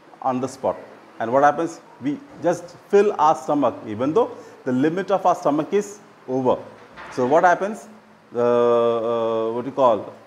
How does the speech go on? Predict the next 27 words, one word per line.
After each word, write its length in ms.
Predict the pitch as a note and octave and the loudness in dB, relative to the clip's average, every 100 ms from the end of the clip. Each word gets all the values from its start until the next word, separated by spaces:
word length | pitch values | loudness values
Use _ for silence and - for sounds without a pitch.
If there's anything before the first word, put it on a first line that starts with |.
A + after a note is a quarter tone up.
| - A2+ | -16 -2
the 340 | C3 C#3 B2+ - G#2 | 2 2 0 -4 2
body 320 | C3+ D#3+ F#3+ | 4 4 2
bulges 480 | A2+ C#3 C#3+ D3+ - | -2 0 0 0 0
out, 180 | A#2 G2 | -2 -2
the 60 | |
stomach 460 | A2 C3 C#3+ - - G2+ | -8 -4 -2 -2 -6 -2
bulges 340 | G#2 C3 C#3 D3 | 2 2 2 4
out. 240 | A2 - - - - - | 2 0 -16 -20 -20 -8
We 220 | A2 D#3 | -2 0
are, 320 | - C#3 G#3 D4 - - - | 4 6 6 2 -14 -20 -6
uh, 260 | A2+ A#2 A#2 | 0 2 2
no, 300 | E3 D4+ C#4 A2 | 0 -2 -6 -8
we 80 | C#3+ | -4
suffer 480 | E3 E3+ F#3 E3+ G#2+ A2+ | 2 2 6 4 2 -4
with 140 | C3 | -4
lot 160 | C3+ C3 | -2 0
of 160 | D3+ | 0
other 240 | B2+ C#3+ F3+ - A2 | 0 0 -4 -8 -6
diseases. 460 | C3+ C#3+ A#2 G#2 - - - - - | -4 -2 -2 -4 -8 -20 -20 -20 -10
You 100 | - | -6
just 300 | E3 A#3 A#3 | 2 2 2
imagine 500 | F#3+ E3 D3+ C3+ F#3+ B3 - - - - | 0 4 4 2 -6 -8 -18 -20 -12 -2
if 180 | G3+ A3 | 0 0
a 60 | |
balloon 580 | D#3 D#3 F3 G3 C3 F2+ - - - - | 2 2 4 2 0 -6 -16 -20 -14 -4
is 460 | D#3 E3 D3+ - - A#2 G2+ | 0 0 -2 -14 -20 -12 2
blown, 420 | D3+ D3 D#3 | 4 6 4